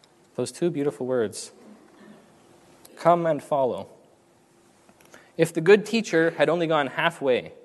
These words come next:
we would be left with another moral system that enshrined poverty rather than wealth. Few, if any of us, would ever attain to its perfection. And if we had,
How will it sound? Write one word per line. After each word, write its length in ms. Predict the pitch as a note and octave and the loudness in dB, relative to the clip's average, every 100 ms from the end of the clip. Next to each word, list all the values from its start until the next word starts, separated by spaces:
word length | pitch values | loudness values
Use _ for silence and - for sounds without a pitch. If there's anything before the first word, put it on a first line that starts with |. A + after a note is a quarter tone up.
| - _ _ _ _ _ _ - | -20 _ _ _ _ _ _ -4
we 120 | C#3 | -2
would 120 | D#3 | -2
be 120 | C#3+ | 0
left 420 | C#3 E3 E3 - C#3+ | 2 2 2 -8 -6
with 140 | C3 | -4
another 280 | C3 D3+ D#3 | -2 0 0
moral 280 | C#3 D3 C#3+ | 0 0 -2
system 480 | F3 E3 A2+ F2+ - _ _ _ _ _ _ - | -4 -6 -8 -12 -16 _ _ _ _ _ _ -4
that 80 | B2 | -4
enshrined 520 | B2 B2 A#2 A#2 - | -2 -2 -2 -4 -4
poverty 440 | G#3+ G#3 B2+ G#2 | 0 0 0 -4
rather 240 | G#2+ G2+ F#2 | -4 -4 -6
than 140 | F2+ | -10
wealth. 420 | F2 F#3+ A3+ - - _ _ _ _ _ _ _ _ _ _ | -2 -2 -2 -10 -20 _ _ _ _ _ _ _ _ _ _
Few, 360 | - D#3 F3+ | -4 2 4
if 220 | D#3+ B2+ A#2+ | 4 0 -6
any 180 | C3 | -6
of 80 | C3 | -2
us, 320 | E3 E3+ - | -2 -2 -8
would 80 | C3 | -6
ever 180 | C3 C3 | -6 -4
attain 460 | B2 C3 A#2+ C#3+ D3+ | -6 -6 -6 -6 -10
to 140 | - | -10
its 160 | A#2 - | -12 -10
perfection. 680 | A2 - - - D3 F3+ - _ _ _ _ _ _ _ _ _ _ _ | -8 -6 -6 -6 -8 -8 -14 _ _ _ _ _ _ _ _ _ _ _
And 180 | A#2+ B2 | -6 -2
if 200 | B2+ - | -2 -2
we 100 | A#2+ | -4
had, 420 | C3 C3 E3 F3 | -4 0 0 0